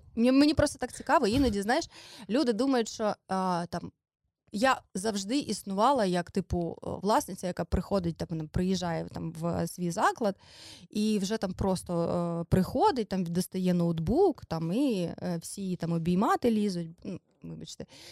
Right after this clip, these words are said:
Ну, типу, не лізуть, це таке не, не, не дуже, е, красиве слово. Ну, ось якась така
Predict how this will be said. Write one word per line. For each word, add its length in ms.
Ну, 160
типу, 420
не 160
лізуть, 360
це 60
таке 260
не, 80
не, 180
не 160
дуже, 260
е, 380
красиве 400
слово. 400
Ну, 180
ось 200
якась 280
така 280